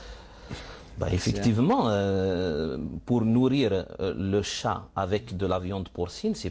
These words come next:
Speaker 1: permis.
Speaker 2: Bien sûr.
Speaker 1: D'accord, c'est permis. Mais le problème, c'est qu'on achète ça. C'est dans l'achat de la viande porcine,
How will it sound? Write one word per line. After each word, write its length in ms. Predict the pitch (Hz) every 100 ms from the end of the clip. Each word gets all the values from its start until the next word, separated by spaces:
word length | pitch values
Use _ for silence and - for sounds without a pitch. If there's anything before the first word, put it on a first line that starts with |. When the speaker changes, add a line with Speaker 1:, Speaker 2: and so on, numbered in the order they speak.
| -
Speaker 1:
permis. 320 | 95 160 240 - - -
Speaker 2:
Bien 80 | -
sûr. 100 | 87
Speaker 1:
D'accord, 240 | 92 90 -
c'est 160 | -
permis. 420 | - 107 120 92 - - - - -
Mais 420 | - 107 135 127 -
le 160 | 107
problème, 460 | 107 120 120 151 190
c'est 200 | - 123 - -
qu'on 540 | 165 151 113 113 117
achète 480 | 214 - - 170 -
ça. 280 | - 87 85 - - - -
C'est 200 | - 113
dans 200 | 104 165
l'achat 680 | 127 135 262 - - 285 226 - - -
de 100 | 110
la 120 | 117
viande 280 | 107 123 127
porcine, 600 | - 92 101 - 180 240